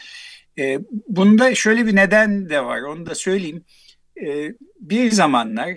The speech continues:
yani işte bundan ne bileyim sekiz on yıl önce, e, Adnan Oktar grubu çok, e, faal bir şekilde evrim karşıtı bir propaganda yapıyordu. İşte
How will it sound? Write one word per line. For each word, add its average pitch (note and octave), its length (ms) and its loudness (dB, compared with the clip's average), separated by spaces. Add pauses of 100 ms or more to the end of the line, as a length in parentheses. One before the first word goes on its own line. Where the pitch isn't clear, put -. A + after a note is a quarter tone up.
yani C3+ 340 -2
işte C3+ 380 -10
bundan C#3 640 -2
ne C3+ 160 -8
bileyim G#2+ 400 -2
sekiz B2+ 360 -2
on C3 220 6
yıl G#2+ 260 2
önce, A#2 520 -2 (420)
e, B2+ 220 -8
Adnan D#3 500 0
Oktar D3+ 460 2
grubu C3+ 800 -6
çok, - 520 -4
e, D3 360 -6
faal D#3+ 480 2
bir C3 140 -2
şekilde B2 500 -8
evrim D#3+ 520 -6
karşıtı B2 600 -6
bir D#3+ 140 -6
propaganda C#3 720 -2
yapıyordu. G2+ 680 -14
İşte - 380 -14